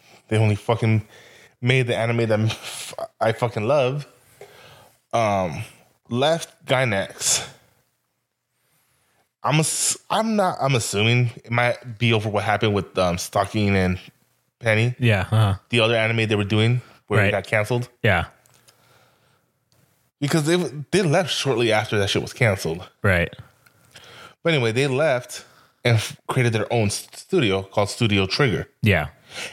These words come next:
Speaker 1: And literally everything they put out has been fucking fire. The first shit they ever did, Kill la Kill.
Speaker 2: Straight
Speaker 1: Fucking
Speaker 2: fire.
Speaker 1: great.
Speaker 2: Straight fire.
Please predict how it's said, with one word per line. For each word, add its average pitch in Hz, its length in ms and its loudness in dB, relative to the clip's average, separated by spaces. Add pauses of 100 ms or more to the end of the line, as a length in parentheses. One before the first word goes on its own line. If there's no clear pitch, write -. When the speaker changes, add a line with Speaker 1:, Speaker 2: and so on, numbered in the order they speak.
(120)
Speaker 1:
And 117 220 0
literally 190 500 0
everything 151 560 0
they 123 120 2
put 120 220 -2
out 117 440 -2
has 120 180 2
been 107 120 2
fucking - 580 -2
fire. 90 420 0 (460)
The 120 100 0
first 226 340 0
shit 196 240 -2
they 165 100 2
ever 160 120 0
did, 117 380 -2
Kill 151 160 2
la 120 80 2
Kill. 98 300 -2 (280)
Speaker 2:
Straight - 300 0
Speaker 1:
Fucking 92 160 0
Speaker 2:
fire. - 20 0 (220)
Speaker 1:
great. - 180 -18
Speaker 2:
Straight 101 240 2
fire. 80 300 -2